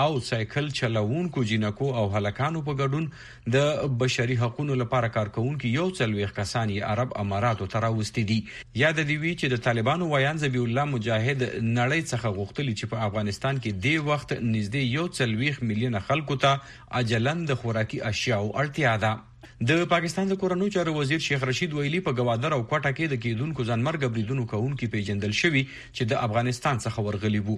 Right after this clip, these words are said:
او په دې اړه به د افغانستان نوي جوړیدونکي حکومت سره خبرې کوي. نوموړي په اسلام آباد کې خبري غونډې ته وینا کې دا خبرې پرون کړې دي. د ویلي، په سی پی آی کې د طالبانو د ګډون هیلې څرګندول ښه خبره ده،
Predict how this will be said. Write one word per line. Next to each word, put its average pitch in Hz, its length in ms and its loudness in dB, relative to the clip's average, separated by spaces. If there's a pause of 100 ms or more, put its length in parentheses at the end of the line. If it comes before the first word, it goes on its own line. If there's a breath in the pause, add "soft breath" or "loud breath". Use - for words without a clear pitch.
(180)
او 113 40 2 (100)
په 110 100 0
دې 127 120 2 (160)
اړه 143 180 2
به 139 180 4
د 110 200 -2
افغانستان 107 600 -2
نوي 139 280 0
جوړیدونکي 107 560 -2
حکومت 104 420 -2
سره 131 180 0
خبرې 156 320 0
کوي. 110 160 2 (500 loud breath)
نوموړي 175 400 2
په 143 140 2
اسلام 127 240 0
آباد 143 220 2
کې 123 160 -4
خبري 117 260 -2
غونډې 120 320 -2
ته 104 140 0
وینا 110 260 2
کې 107 160 -2
دا 107 140 2
خبرې 110 340 -2
پرون 131 320 0
کړې 107 240 0
دي. 113 100 4 (460 loud breath)
د 156 100 2
ویلي، 165 320 2
په 120 140 -2
سی 123 80 0
پی 143 160 2
آی 147 100 0
کې 127 140 0
د 113 140 -4
طالبانو 131 500 0
د 110 140 -2
ګډون 123 360 0
هیلې 113 560 -2
څرګندول 107 680 0 (420 loud breath)
ښه 156 120 0 (100)
خبره 110 360 4
ده، 113 80 4